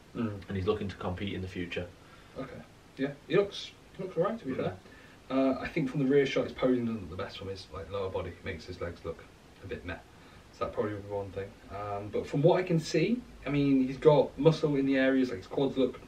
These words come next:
Speaker 1: like there's some, like, let's say,
Speaker 2: And
Speaker 1: some
Speaker 2: he broke his leg.
Speaker 1: Really?
Speaker 2: Yeah,
Speaker 1: Okay.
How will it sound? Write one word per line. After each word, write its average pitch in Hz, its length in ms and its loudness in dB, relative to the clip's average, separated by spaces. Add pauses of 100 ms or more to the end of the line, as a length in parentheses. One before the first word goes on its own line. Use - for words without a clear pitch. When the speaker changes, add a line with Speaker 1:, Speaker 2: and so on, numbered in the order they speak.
Speaker 1:
like 107 120 -2
there's 117 160 -10
some, 113 240 -4 (400)
like, 101 160 -2
let's 101 180 -4
say, 104 80 -8
Speaker 2:
And 104 100 -4
Speaker 1:
some 104 100 2
Speaker 2:
he 104 60 4
broke 107 340 4
his 104 140 -4
leg. 110 200 6 (380)
Speaker 1:
Really? 196 320 6
Speaker 2:
Yeah, 107 80 4
Speaker 1:
Okay. 104 220 6